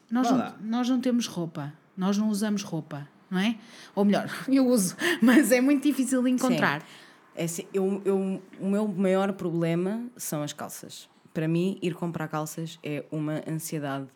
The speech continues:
Speaker 3: louca.
Speaker 1: Pois, ou,
Speaker 3: Louca.
Speaker 1: ou consegues uma loja online que tu conheças e que
Speaker 3: E, e já, e já para não falar que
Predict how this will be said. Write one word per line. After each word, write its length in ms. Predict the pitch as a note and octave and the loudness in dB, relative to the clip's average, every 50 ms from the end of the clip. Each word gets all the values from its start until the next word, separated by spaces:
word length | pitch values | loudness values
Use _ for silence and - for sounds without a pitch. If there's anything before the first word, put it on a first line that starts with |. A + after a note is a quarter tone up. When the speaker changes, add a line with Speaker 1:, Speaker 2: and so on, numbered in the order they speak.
| _ _ - | _ _ -14
Speaker 3:
louca. 380 | C#3 C3+ A2 - - - - - - - _ _ _ _ - - - - - _ | -12 -12 -12 -12 -14 -16 -20 -20 -20 -20 _ _ _ _ -20 -20 -20 -20 -10 _
Speaker 1:
Pois, 340 | - C4 C4+ A#3+ - - - | 0 0 0 0 0 -2 -2
ou, 280 | - F#3+ F#3+ F#3 F#3+ F#3+ | 0 2 4 6 6 6
Speaker 3:
Louca. 420 | G3 G3+ F#3+ F#3+ - D#3+ C#3 C3 B2+ - - | 6 6 4 4 0 -6 -8 -10 -12 -8 -4
Speaker 1:
ou 120 | - C4 | -2 -2
consegues 600 | A#3+ - C#4 C#4 C#4 - A3 G3+ F#3 E3+ E3 - | 0 0 0 0 0 -2 -2 -2 -4 -4 -6 -4
uma 200 | G3 G3 G3+ G3 | -4 -2 -2 -2
loja 340 | F#3+ F#3+ F3 E3 E3 D#3 E3+ | -2 -2 -2 -2 -2 -2 -2
online 500 | E3 E3 E3 E3 D#3 D3+ C#3+ D3 D3+ D3+ | -2 0 0 0 0 0 0 0 -2 -4
que 100 | D3+ - | -8 -12
tu 100 | - - | -16 -16
conheças 640 | E3+ - F3+ F3 E3+ E3 E3 D#3+ - F3 E3 D3+ D#3 | -10 -8 -6 -6 -4 -4 -6 -6 -6 -8 -8 -8 -8
e 120 | D#3+ D#3 D3 | -10 -10 -8
que 260 | - D#4 D#4 D4+ D4+ D4+ | -6 -4 -4 -4 -4 -2
Speaker 3:
E, 140 | D4 D4+ D4 | -2 -2 0
e 20 | |
já, 160 | C4 C#4 D4+ D4+ - - | 0 -2 -4 -4 -4 -2
e 160 | D4 C#4 C#4 | -2 -2 0
já 120 | B3+ D4 C#4+ | -2 -2 -2
para 140 | - D4 | -2 -2
não 60 | D4 C#4 | -4 -4
falar 340 | - - C#4 C#4 C#4 C4 | -4 -4 -2 -2 -2 -4
que 520 | - - - C4+ C4+ C4+ C4+ C4 C4 C4 | -8 -8 -6 -4 -2 -2 -2 -2 -4 -4